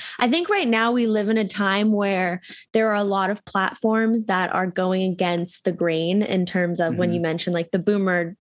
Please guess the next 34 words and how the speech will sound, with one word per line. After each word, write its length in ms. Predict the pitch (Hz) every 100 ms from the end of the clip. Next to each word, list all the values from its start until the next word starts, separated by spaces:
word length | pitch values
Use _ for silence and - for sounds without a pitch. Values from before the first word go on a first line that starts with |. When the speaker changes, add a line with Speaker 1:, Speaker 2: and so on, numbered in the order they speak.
| -
Speaker 1:
generation, 920 | 185 202 190 170 170 180 185 160 175 - - -
when 100 | 202
you 80 | 202
think 220 | 202 185
of 260 | 180 170 - 190
Bitcoin 680 | 220 175 - 196 185 185 185
with, 360 | 165 165 - - _ _ -
you 80 | 180
know, 140 | 147
the 160 | 175 180
dollar, 600 | 226 226 220 208 180 165
or 100 | -
you 100 | 202
think 240 | 202 214 208
of 140 | 196
even 280 | 202 196 202
Zoom 460 | 175 202 226 220
and 160 | 196 190
remote 380 | 190 185 185 165
work 340 | 196 208 - _
with 380 | 190 175 175 - _ -
Speaker 2:
Mm-hmm. 240 | 123 113
Speaker 1:
going 260 | 208 196 202
into 200 | 202 202
the 100 | 196
office, 420 | 196 214 190 185
or 100 | 190
really 340 | 185 196 190
creative, 560 | 180 - 208 220 233 220 _ -
creator 360 | 233 240 233
culture 400 | 220 196 196 -
and 120 | 185 170
influencer 640 | 240 247 233 202 202 196
culture 560 | - 190 - 190 175